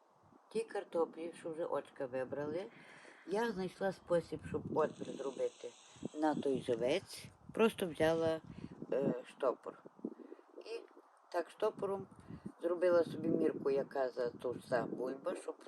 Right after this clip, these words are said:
сюди не виходило воно. І зробила собі, просверлила отвір, щоб воно не доходило до кінця.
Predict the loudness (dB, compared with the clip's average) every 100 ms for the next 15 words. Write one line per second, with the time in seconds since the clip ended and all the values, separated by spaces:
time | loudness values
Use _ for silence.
0 | -20 -20 -20 -20 -2 4 8 8 6 0
1 | 0 0 0 0 -2 -6 -8 -10 -12 -20
2 | -20 -12 0 0 2 2 2 2 -2 -4
3 | -4 -4 -4 -4 -4 -2 0 0 0 -2
4 | -4 -8 -6 -4 0 0 2 2 2 0
5 | -2 -6 -6 -4 -2 -4 -6 -10 -10 -6
6 | -6